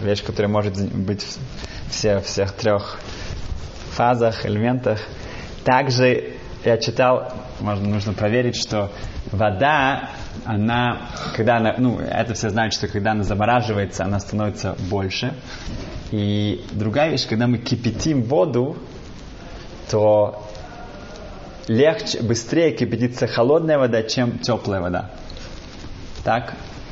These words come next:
может каждый проверить. Это тоже всё идёт против природы. Это показывает нам, что вода человека, она поднимает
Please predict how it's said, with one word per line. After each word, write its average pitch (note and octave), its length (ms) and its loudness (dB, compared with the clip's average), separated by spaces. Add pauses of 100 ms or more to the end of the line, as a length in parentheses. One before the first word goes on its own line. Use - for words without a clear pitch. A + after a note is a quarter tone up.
может G#2 300 0
каждый G2+ 280 0
проверить. A#2 560 2 (280)
Это G2 160 -2
тоже C3 240 2
всё B2 240 2
идёт A#2 240 2
против B2+ 320 2
природы. B2+ 480 4
Это - 160 2
показывает B2 360 4
нам, A#2+ 140 4
что A#2+ 200 0
вода A#2+ 580 2
человека, C3 560 2
она B2 240 2
поднимает B2+ 680 2